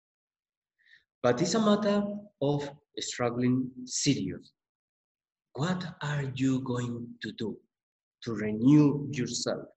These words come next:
Today in your struggle to be holy. Then let me tell you, I'm going to tell you two things concrete.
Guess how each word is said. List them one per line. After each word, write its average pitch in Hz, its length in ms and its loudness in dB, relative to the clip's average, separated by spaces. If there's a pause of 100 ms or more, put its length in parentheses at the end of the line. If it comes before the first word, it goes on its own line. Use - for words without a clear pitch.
Today 165 460 0
in 143 140 0
your 123 180 -2
struggle 127 440 -2
to 104 120 -8
be 107 180 -8
holy. - 120 -6 (500)
Then 202 320 4
let 220 100 6
me 262 160 2
tell 214 140 6
you, 202 280 0 (160)
I'm 160 60 2
going 196 160 4
to 175 140 4
tell 156 100 6
you 139 240 4
two 127 160 2
things - 400 -6
concrete. 104 400 -6